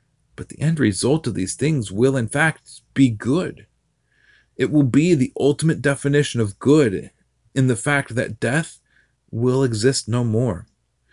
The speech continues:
Sin will be defeated. Our human experience will cease to be an experience of good and evil, and it will become an existence of life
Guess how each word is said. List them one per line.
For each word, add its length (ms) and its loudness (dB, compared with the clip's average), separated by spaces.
Sin 520 2
will 100 0
be 160 4
defeated. 600 -2
Our 100 2
human 320 4
experience 600 2
will 120 0
cease 360 0
to 100 -6
be 260 2
an 80 4
experience 500 -2
of 160 -6
good 280 4
and 300 -6
evil, 360 0
and 140 -8
it 100 -8
will 100 -4
become 500 -4
an 80 -4
existence 680 -6
of 240 -20
life 640 -6